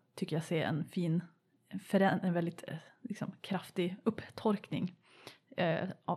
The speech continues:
sekret. Så det känns som att, ehm, mest troligt så är det här mitt tempskifte idag då.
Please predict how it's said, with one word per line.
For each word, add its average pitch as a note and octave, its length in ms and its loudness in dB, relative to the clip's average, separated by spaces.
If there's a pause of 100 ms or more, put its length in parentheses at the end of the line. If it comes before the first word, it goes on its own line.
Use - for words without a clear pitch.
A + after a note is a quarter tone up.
sekret. - 600 -10
Så G3 80 0
det A3 140 2
känns B3 260 6
som G3+ 120 4
att, - 220 0 (760)
ehm, E3+ 520 0 (100)
mest F#3 240 0
troligt A#3 760 2
så - 120 2
är - 120 6
det C3+ 60 4
här F3 160 2
mitt - 180 -2
tempskifte - 680 0 (100)
idag E3 360 6
då. - 100 -2